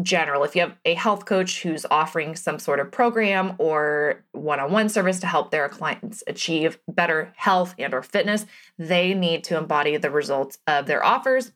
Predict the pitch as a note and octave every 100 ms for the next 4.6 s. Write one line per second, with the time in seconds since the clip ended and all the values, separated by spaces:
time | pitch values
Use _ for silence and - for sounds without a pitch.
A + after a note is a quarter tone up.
0 | _ A#3+ G#3+ E3+ F3 A3 B3+ A#3+ _ _
1 | _ _ G3 A3+ B3 D4+ D#4+ - G#3 F3
2 | F3+ E3+ G#3 A3 A#3 - F#3 F#3+ A#3+ A#3+
3 | B3 - D3 C#3 D3 C#3+ E3 D#3+ D#3+ F3
4 | F3 - B3+ G3 C#3